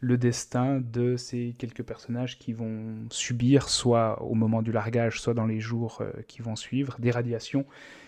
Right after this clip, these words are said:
et qui vont vivre avec l'ombre de cette menace, euh, qui plane sur leur tête, à savoir, euh, est-ce qu'ils vont être malades, quand est-ce qu'ils vont être malades, et puis, euh, à quelle vitesse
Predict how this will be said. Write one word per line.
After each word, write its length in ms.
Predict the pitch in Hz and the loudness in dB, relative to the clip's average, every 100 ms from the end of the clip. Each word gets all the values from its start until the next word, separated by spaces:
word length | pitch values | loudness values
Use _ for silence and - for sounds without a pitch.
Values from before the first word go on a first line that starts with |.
| - | -8
et 80 | 117 | -8
qui 220 | - 131 | -4 -2
vont 260 | 120 117 113 | 0 0 -2
vivre 380 | 110 123 127 117 | 0 2 2 0
avec 240 | 113 - | -6 -2
l'ombre 460 | 123 127 123 117 123 | 2 4 4 0 -6
de 100 | 113 | -10
cette 220 | 120 - | -6 2
menace, 460 | 120 120 113 - | 2 2 0 -2
euh, 80 | 117 | -4
qui 120 | - | -6
plane 280 | - 131 117 | -6 -2 0
sur 180 | 110 120 | 0 -2
leur 180 | 113 - | -4 -4
tête, 280 | 135 131 117 | -2 -2 -4
à 40 | |
savoir, 540 | - 113 113 120 117 | -6 -4 -4 -4 -4
euh, 180 | 113 - - - - | -8 -8 -10 -12 -4
est-ce 160 | 113 | -2
qu'ils 160 | - 120 | 0 2
vont 140 | 120 | 2
être 180 | 117 - | 2 2
malades, 500 | 117 123 131 131 135 - - - | 2 2 0 0 -4 -4 -18 -6
quand 220 | - 123 | -2 2
est-ce 140 | 127 - | 2 2
qu'ils 120 | 120 | 0
vont 120 | 117 | 2
être 200 | 113 - | 0 -2
malades, 440 | 120 117 120 120 117 | -2 0 0 0 -4
et 80 | |
puis, 360 | 107 - 120 117 | -8 -4 0 0
euh, 140 | 110 - | -2 -4
à 120 | - | -4
quelle 240 | - 113 | -2 -2
vitesse 600 | 110 113 - 127 - - | -2 0 2 2 2 -4